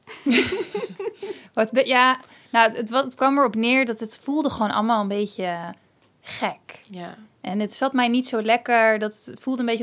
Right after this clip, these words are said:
Speaker 2: alsof achter mijn rug dingen gebeurden. Ehm,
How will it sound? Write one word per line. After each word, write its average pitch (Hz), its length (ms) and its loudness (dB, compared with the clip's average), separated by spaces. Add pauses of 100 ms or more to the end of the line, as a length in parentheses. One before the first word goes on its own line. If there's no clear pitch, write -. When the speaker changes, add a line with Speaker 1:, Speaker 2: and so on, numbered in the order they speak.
Speaker 2:
alsof 226 120 -4
achter - 240 -8
mijn 190 180 -4
rug 285 240 0
dingen 254 300 0
gebeurden. 220 800 0 (600)
Ehm, 202 920 -4